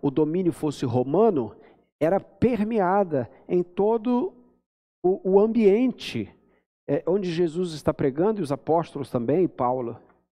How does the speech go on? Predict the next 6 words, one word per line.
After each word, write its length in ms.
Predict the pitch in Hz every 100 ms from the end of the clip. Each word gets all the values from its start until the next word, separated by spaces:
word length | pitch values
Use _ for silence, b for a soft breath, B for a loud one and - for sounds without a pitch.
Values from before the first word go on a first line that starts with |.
| _ _ _ _ _
a 120 | 135
isso 200 | 151 -
se 160 | - 190
chama 360 | - 160 190 -
helenização. 840 | 175 220 202 185 175 - 143 139 143 _ b b b _ _ _ _ _ _ _ _ _ _ _ _ _
O, 500 | 180 185 180 175 165